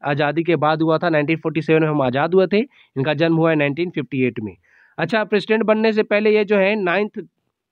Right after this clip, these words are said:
नौवें नंबर की गवर्नर रह चुकी हैं झारखंड की, याद रखिएगा। बीजेपी पार्टी से हैं, इनका जन्म हुआ है ओडिशा के मयूरभंज में। अच्छा, अपोजिशन लीडर याद रखिएगा,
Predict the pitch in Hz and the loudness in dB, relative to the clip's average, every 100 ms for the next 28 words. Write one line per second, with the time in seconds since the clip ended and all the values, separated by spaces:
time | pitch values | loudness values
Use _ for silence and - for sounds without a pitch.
0 | - 143 165 190 214 202 202 196 175 170 | -4 0 2 2 2 2 0 0 2 2
1 | 170 196 196 185 170 175 180 180 151 143 | 2 2 2 0 -2 -2 0 2 0 -2
2 | 175 170 175 202 151 143 139 151 151 214 | -2 -2 -2 0 0 -2 -4 -4 -2 -2
3 | - _ _ _ _ _ 139 185 214 254 | -4 _ _ _ _ _ -4 0 0 0
4 | 240 208 185 220 220 214 214 208 196 175 | 0 -2 -4 -6 -4 -2 -2 0 -2 0
5 | 196 202 196 190 202 311 _ _ _ _ | 2 2 2 2 -2 -4 _ _ _ _
6 | _ _ 147 165 165 208 208 190 170 180 | _ _ 0 2 2 0 0 0 2 2
7 | 165 151 156 156 196 339 _ _ _ 175 | 2 0 -2 0 0 -2 _ _ _ 0
8 | 247 233 226 202 196 240 233 214 220 180 | 2 2 2 0 2 4 4 4 2 2
9 | 151 143 139 123 113 | 0 -4 -4 -4 -4